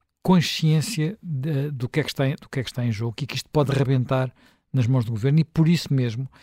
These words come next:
esta vontade de discutir aquilo que foi, uma, no fundo, um negócio para viabilizar uma operação estratégica na tap, que foi virar o seu foco para, para, para a América. Isso beneficiou não apenas a tap, como a cidade de Lisboa.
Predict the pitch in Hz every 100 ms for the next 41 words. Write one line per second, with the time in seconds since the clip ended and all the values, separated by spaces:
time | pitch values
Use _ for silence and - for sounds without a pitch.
0 | _ _ 151 - 143 147 - 127 151 -
1 | 143 139 131 117 - - - - 147 143
2 | 156 - _ - _ 143 - 180 - 139
3 | 135 117 - 156 131 - 214 151 117 -
4 | _ 170 135 131 127 208 190 - 135 110
5 | 120 143 151 147 143 165 131 131 - 170
6 | - 135 151 123 110 120 113 101 - 101
7 | - - _ - - - - 139 120 120
8 | 139 160 180 147 113 - 123 - 139 -
9 | - _ _ - 151 131 131 _ - 127
10 | 113 110 113 113 110 - 120 120 120 120
11 | 135 165 - - - _ 185 147 - 175
12 | - - 127 175 220 - - 170 139 170
13 | 226 - 185 170 151 - 131 - 240 233
14 | 175 165 143 123 110 104 104 113